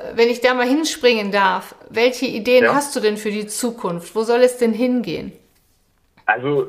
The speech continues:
Speaker 2: ja, das, das sind große Ideen, sage ich mal. Also mein, mein Traum wäre ja, ähm, ja, was in Richtung Schauspiel zu machen.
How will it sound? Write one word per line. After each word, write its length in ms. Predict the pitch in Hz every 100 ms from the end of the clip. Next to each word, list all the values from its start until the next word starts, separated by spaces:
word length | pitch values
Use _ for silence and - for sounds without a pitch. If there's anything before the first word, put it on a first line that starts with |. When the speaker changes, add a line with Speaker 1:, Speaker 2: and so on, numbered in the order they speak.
| -
Speaker 2:
ja, 240 | 127 139 143
das, 140 | 120 - 127
das 140 | 127 127
sind 140 | 147
große 340 | 135 131 160 160
Ideen, 360 | 131 139 165
sage 220 | 127 107 98
ich 120 | -
mal. 220 | 98 95
Also 300 | 95 95 113
mein, 220 | 110 117 120
mein 160 | 113
Traum 340 | - 113 151 139
wäre 260 | 147 143
ja, 460 | 135 139 135 - 120
ähm, 260 | 123 123 - _ _ _ _ _ _ _ _ -
ja, 160 | 127
was 160 | 123 -
in 80 | 127
Richtung 340 | 123 135 123 -
Schauspiel 480 | - 131 170 - 107
zu 80 | -
machen. 300 | 95 90 -